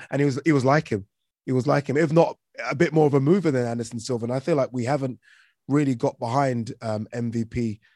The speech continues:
as we should. Uh, it is Logan Storley, uh, this weekend. Oh, sorry, Friday, apologies. It was supposed to be, uh, Yaroslav, uh, Amosov, who, um,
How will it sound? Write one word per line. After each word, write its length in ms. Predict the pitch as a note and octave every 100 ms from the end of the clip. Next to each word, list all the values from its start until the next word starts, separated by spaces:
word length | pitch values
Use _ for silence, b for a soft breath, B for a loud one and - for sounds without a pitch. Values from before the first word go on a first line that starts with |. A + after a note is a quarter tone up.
| _ _ -
as 140 | A#2 G#2+
we 100 | A2+
should. 420 | - D3+ A#2 - A2+
Uh, 180 | A#2 -
it 60 |
is 200 | C#3+ D#3+
Logan 280 | D#3 D3+ C#3
Storley, 420 | - D#3 D3 C#3 -
uh, 160 | B2 A#2
this 220 | C3 -
weekend. 400 | C#3 C#3+ C#3 C3+ b b
Oh, 40 | C3+
sorry, 180 | D3+
Friday, 420 | A#2+ D3 C#3+ C3+ C#3
apologies. 640 | A#2+ C3+ B2 C#3 C3+ - b b b
It 100 | A#2
was 140 | C#3+ D3
supposed 300 | - D3 B2+
to 60 |
be, 220 | C#3 C3 C3
uh, 100 | A#2
Yaroslav, 580 | C3 C3 - B2+ - - _ _ -
uh, 160 | B2 -
Amosov, 640 | C3 D#3 - E3 D#3+ - -
who, 260 | B2 B2 A#2+
um, 480 | A#2+ A#2 A#2 A#2+